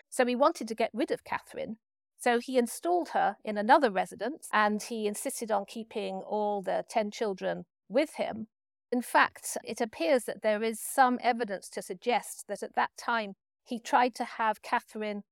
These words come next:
certified as mad to be put in a mental hospital. The doctor he asked to do that was a friend of his,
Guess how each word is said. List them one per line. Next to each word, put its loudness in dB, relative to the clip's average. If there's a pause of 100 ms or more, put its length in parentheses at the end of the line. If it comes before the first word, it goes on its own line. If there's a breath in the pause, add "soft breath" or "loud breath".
(160)
certified 4
as -6
mad 0 (320)
to -2
be -6
put 4
in -2
a 4
mental 2
hospital. 0 (580)
The -2
doctor -2
he -6
asked 0
to -10
do -2
that -4
was -8
a -10
friend -2
of -14
his, -6